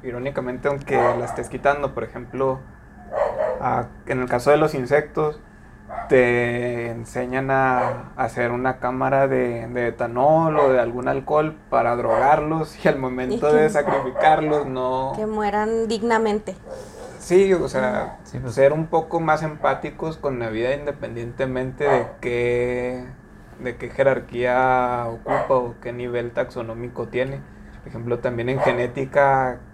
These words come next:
Speaker 1: a las moscas de las frutas que te hacen
Speaker 2: Ujú.
Speaker 1: meterlas al refrigerador durante tres minutos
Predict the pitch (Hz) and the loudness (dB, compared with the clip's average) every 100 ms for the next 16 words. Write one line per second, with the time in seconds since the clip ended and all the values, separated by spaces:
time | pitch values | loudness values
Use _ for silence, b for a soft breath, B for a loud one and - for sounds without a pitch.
0 | - - 123 120 117 117 117 143 139 139 | -20 -4 -2 0 -2 -4 -2 0 2 2
1 | 123 120 123 127 147 139 131 - 117 113 | 0 -4 -8 -2 -2 0 -6 -4 -4 -4
2 | 107 127 107 117 131 139 147 147 143 139 | -2 -2 -2 0 4 6 6 4 0 -2
3 | 135 - 117 107 120 131 - - - - | -6 -2 -2 0 0 0 -2 -16 -20 -14
4 | - 147 139 127 120 117 131 131 135 147 | -2 -2 0 -4 -4 -4 -4 -4 -4 -6